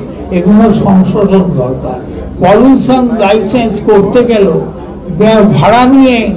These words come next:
দোকান করছে, তার বাড়িওয়ালা এনওসি দেবে না, no objection certificate দেবে না, Pollution license আটকে গেল। আমাদের ট্রেড license হলে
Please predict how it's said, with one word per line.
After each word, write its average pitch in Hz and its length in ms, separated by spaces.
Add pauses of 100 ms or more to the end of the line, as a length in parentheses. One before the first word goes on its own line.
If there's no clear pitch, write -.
দোকান 202 460 (120)
করছে, 151 500 (560)
তার 226 180
বাড়িওয়ালা 247 760 (500)
এনওসি 226 420
দেবে 208 300
না, 160 340
no 202 80
objection 220 680
certificate 196 480
দেবে 190 240
না, - 120 (420)
Pollution 214 460 (120)
license 196 560
আটকে 180 380
গেল। 135 180 (1300)
আমাদের 196 580 (200)
ট্রেড 196 300
license 214 600
হলে 214 320